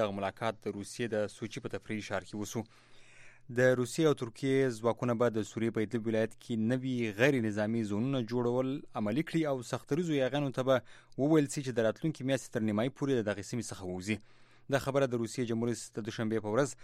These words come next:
د ترکیې د جمهور رئیس رجب طیب اردوګان سره د ملاقات وروسته کړې ده. روسیه د یاغیانو پر ضد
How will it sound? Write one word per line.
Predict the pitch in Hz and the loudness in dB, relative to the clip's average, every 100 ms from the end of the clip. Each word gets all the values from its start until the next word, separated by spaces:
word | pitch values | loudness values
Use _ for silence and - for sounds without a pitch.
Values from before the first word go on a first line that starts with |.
| - - - - | -20 -20 -20 -6
د | 107 | -6
ترکیې | 104 - 120 | -6 -2 -2
د | 110 | 0
جمهور | 110 113 | 0 -2
رئیس | 107 | -2
رجب | 113 107 104 | -2 -2 -2
طیب | 104 104 | -4 -2
اردوګان | 104 107 101 | 0 0 0
سره | 104 | -4
د | 98 | -2
ملاقات | 95 90 98 | -2 -4 -8
وروسته | 104 98 101 | -8 -10 -8
کړې | 104 101 | -4 -4
ده. | 101 - - - - _ - 113 | -4 -8 -20 -20 -20 _ -14 -6
روسیه | 113 139 | -2 2
د | 120 | 2
یاغیانو | 117 113 127 104 | 2 2 -2 -2
پر | 117 | -4
ضد | 117 113 | -2 -4